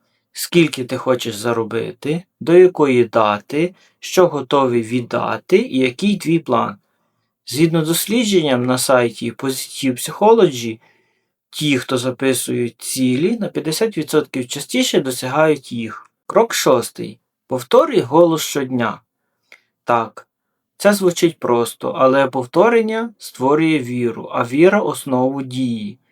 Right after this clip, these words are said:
Читай написане двічі на день, вранці та ввечері. Уявляй, як уже маєш бажане. Це програмує твій мозок на досягнення. «Більшість людей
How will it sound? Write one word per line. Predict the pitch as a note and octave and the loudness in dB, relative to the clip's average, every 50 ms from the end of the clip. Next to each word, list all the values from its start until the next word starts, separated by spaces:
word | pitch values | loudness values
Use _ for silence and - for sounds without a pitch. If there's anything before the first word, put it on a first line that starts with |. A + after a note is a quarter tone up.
| _ _ _ _ _ _ _ _ | _ _ _ _ _ _ _ _
Читай | - - B2+ B2 - C3+ B2 A#2+ A#2 A2+ A2+ - _ _ _ _ _ - | -10 -10 -8 -2 0 2 2 2 2 -2 -6 -12 _ _ _ _ _ -8
написане | B2 A2+ G#2 G2+ D3 G3 G#3 - - A#3+ A#3 G#3+ | -6 -6 0 2 2 2 2 2 2 2 2 2
двічі | E3+ A#2+ A#2 A#2+ C3+ C3+ - - E3 | 0 0 -2 -4 -4 -4 -4 -4 -4
на | D#3 D3+ D3 | -2 -2 -2
день, | C3 G#2 G#2 A2+ A#2 - - - - | -2 -4 -4 -4 -4 -6 -8 -8 -2
вранці | C3+ E3+ A3 D4 C#4 C4 - - | 0 2 2 2 2 0 -2 -2
та | - - C#3 | 0 0 0
ввечері. | B3 A2+ G#2+ - - - - - - A#2+ B2 - - _ _ - | 0 0 -2 -4 -6 -6 -10 -12 -12 -12 -14 -20 -20 _ _ 4
Уявляй, | F3 G#3 A#3 A3+ G3 D#3 B2 A#2 A2 A2 G#2+ G2+ A2 | 4 6 6 6 4 4 2 2 0 0 -4 -6 -6
як | B2+ B2 B2+ A#2+ B2 C#3+ | -2 0 0 0 0 -2
уже | C3+ B2 F#3+ G#3+ A3+ | -2 0 2 2 2
маєш | F#3+ C#3 C#3+ D#3+ E3 D#3 C3 | 4 4 2 2 2 0 -2
бажане. | A#2+ A2 A#2 A2+ A2 G#2+ G2+ F2 - - - - - - _ | -2 0 0 2 2 0 -4 -8 -12 -12 -14 -14 -16 -20 _
Це | _ - - B3 | _ -8 -6 -6
програмує | A3 F#3 D#3+ D3 C#3 C3 C3+ C3 D3 E3 F3+ F3+ E3 | -2 0 0 2 2 2 2 2 4 2 4 2 2
твій | D3+ - C#3 C3 B2 | 0 -2 -2 0 0
мозок | A#2+ B2 C3 C3+ C3+ C3+ B2+ - | 2 0 0 0 -2 -4 -6 -6
на | B2 A#2+ A#2+ | -4 -4 -4
досягнення. | A2+ A#2+ - - - A#2 A2 G#2 G2 E2+ E2 - - _ _ _ _ | -4 -6 -6 -2 0 0 0 -2 -4 -10 -18 -20 -20 _ _ _ _
«Більшість | C3 C3+ D3 D3 - - - B2 - - | -4 -2 -2 0 -2 -4 -8 -8 -8 -6
людей | C#3+ D#3 F3 A3 C4+ F#4 F#4+ F4+ | -4 -2 2 2 2 2 0 -2